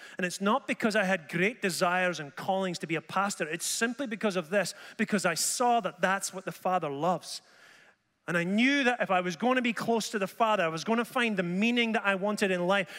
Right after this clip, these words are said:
if I was gonna discover the tools that I needed to conquer life, I had to be about the Father's business. I had to love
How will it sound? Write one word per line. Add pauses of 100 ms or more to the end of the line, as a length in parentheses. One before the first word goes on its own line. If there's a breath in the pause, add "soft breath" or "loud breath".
if
I
was
gonna
discover
the
tools
that
I
needed
to
conquer
life, (180 loud breath)
I
had
to
be
about
the
Father's
business.
I
had
to
love